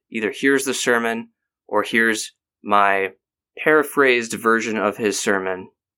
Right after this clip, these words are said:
part of his sermon, that people are blessed by it, that they're able to shift the way that they currently pray to you if it's not as a family member,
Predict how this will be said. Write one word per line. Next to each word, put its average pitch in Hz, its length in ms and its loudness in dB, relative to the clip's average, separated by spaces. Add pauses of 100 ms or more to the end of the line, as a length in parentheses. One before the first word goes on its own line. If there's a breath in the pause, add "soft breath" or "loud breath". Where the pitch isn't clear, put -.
(280)
part 123 200 2
of 92 60 -6
his 90 120 -6
sermon, 92 480 -4 (640)
that 104 320 0
people 123 240 -2
are 101 120 4
blessed 101 340 0
by 98 240 4
it, - 100 -4
that 104 140 -6
they're 110 160 0
able 127 300 0
to 104 460 -4 (200)
shift - 580 -2
the 117 100 -2
way 113 220 2
that 110 240 -4
they 104 300 0 (260)
currently - 680 -2 (460)
pray 113 140 2
to 101 40 -2
you 101 140 0
if 98 100 -4
it's 104 140 -8
not 107 420 0
as 98 200 -4
a 92 60 -10
family 95 300 -6
member, 95 400 -8